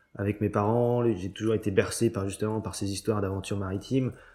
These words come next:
donc on a toujours un, un, un, un, un contact très, très fort avec cet élément, parce que moi, je, je, j'en ai énormément besoin, parce que je pratique beaucoup d'activités sportives, euh, dans l'eau, je fais du surf, du kite depuis tout petit, de, d'ailleurs,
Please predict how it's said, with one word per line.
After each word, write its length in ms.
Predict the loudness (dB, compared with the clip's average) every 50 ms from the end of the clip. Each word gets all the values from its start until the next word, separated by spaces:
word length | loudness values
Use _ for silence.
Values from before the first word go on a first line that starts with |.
| _ _ -6
donc 180 | -4 -2 -2 0
on 80 | 0
a 80 | -2 -2
toujours 380 | -2 -2 0 2 2 2 2
un, 160 | 2 -2 -4 -6
un, 960 | -8 -8 -8 -8 -8 -8 -10 -12 -14 -16 -20 _ _ _ _ _ _ -16 -16
un, 60 | -14
un, 500 | -14 -16 -16 -16 -14 -14 -14 -12 -12 -12
un 40 | -12
contact 560 | -8 -8 -6 -2 0 0 0 0 -2 -6 -8
très, 520 | -4 -2 0 2 4 4 4 2 0 -2 -4 -6 -8 -10 -12 -14 -18 -20 _ _ _ _ -20 -20 _ _ _ _ _ _
très 200 | 0 2 2 4
fort 260 | 6 8 8 10 10
avec 220 | 10 8 6 4 4
cet 180 | 2 2 4
élément, 360 | 4 4 4 4 4 4 2
parce 180 | 2 0 -4 -4
que 100 | -2 -2
moi, 480 | 0 0 0 -2 -2 -4 -2 -2 -2 -2
je, 220 | -2 -2 -4 -6
je, 380 | -6 -6 -6 -6 -6 -6 -8 -8 -8 -10
j'en 200 | -10 -8 -8 -6
ai 200 | -8 -8 -6 -4
énormément 400 | -2 0 0 0 0 0 0 0
besoin, 320 | 0 0 2 2 2 2
parce 180 | 0 -2 -6 -6
que 60 | -6
je 100 | -6 -6
pratique 300 | -6 -10 -10 -8 -6 -4
beaucoup 260 | -4 -4 -4 -4 -4
d'activités 500 | -4 -4 -4 -6 -10 -10 -12 -8 -8 -8
sportives, 500 | -8 -8 -10 -14 -14 -10 -8 -6 -6 -6
euh, 640 | -6 -8 -8 -8 -10 -10 -8 -8 -8 -8 -8 -6 -6
dans 180 | -6 -4 -2 0
l'eau, 240 | 0 2 2 2 0
je 80 | -2
fais 120 | -4 -6 -6
du 120 | -6 -6
surf, 300 | -6 -6 -6 -6 -8 -10
du 100 | -14 -12
kite 220 | -10 -8 -8 -6
depuis 240 | -8 -8 -10 -12 -12
tout 120 | -12 -14 -14
petit, 360 | -12 -10 -8 -8 -6 -6 -6
de, 240 | -6 -8 -10 -12 -16 -20 -20 -20 -20 -20 -20 -20 -20 -20 -20 -20 _ _ _ _ _ _ _ _ _ _ -18
d'ailleurs, 500 | -16 -12 -8 -4 0 2 2 2 2